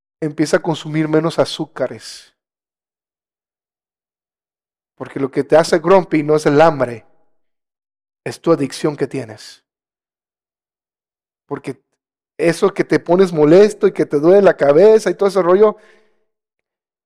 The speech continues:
busca la ciencia. ¿Qué dice la ciencia? Que son síntomas de qué? De desintoxicación. Quiere decir que tenías una adicción.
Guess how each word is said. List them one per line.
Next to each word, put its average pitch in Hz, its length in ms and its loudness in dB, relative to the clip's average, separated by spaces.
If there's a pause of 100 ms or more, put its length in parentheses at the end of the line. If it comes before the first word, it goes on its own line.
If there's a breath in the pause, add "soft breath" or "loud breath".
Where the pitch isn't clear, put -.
(1700)
busca 160 220 -2
la 202 100 4
ciencia. 196 320 -2
¿Qué 196 100 0
dice 202 160 0
la 208 100 4
ciencia? 214 280 -2
Que 190 120 -2
son 190 140 0
síntomas 208 420 0
de 160 100 -2
qué? 226 380 2 (420)
De 147 180 4
desintoxicación. 143 1120 -2
Quiere 165 220 2
decir 175 240 -2
que 185 120 -2
tenías 170 640 0
una 175 120 2
adicción. 147 540 -4